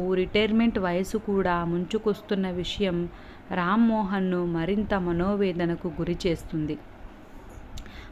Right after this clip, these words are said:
ఆ రోజు సాయంత్రం ఆఫీస్ నుండి రావడంతోనే ఆయాసంగా అనిపించడంతో బెడ్ పైన వాలిపోయాడు. రాత్రి జ్వరం కూడా తగిలింది. తెల్లవారేసరికి జ్వరం,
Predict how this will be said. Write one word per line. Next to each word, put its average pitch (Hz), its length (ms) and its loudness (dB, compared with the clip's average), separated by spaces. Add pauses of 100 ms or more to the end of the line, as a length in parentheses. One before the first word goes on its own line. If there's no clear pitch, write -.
ఆ 220 160 6
రోజు 214 300 6
సాయంత్రం 220 640 2
ఆఫీస్ 185 460 0
నుండి 208 240 2
రావడంతోనే 185 840 2 (100)
ఆయాసంగా 190 680 0
అనిపించడంతో 170 840 -2 (540)
బెడ్ 185 220 4
పైన 226 360 4
వాలిపోయాడు. 160 840 0 (380)
రాత్రి 214 380 0
జ్వరం 190 380 0
కూడా 214 300 2
తగిలింది. 156 560 -2 (340)
తెల్లవారేసరికి 226 960 4
జ్వరం, 175 440 2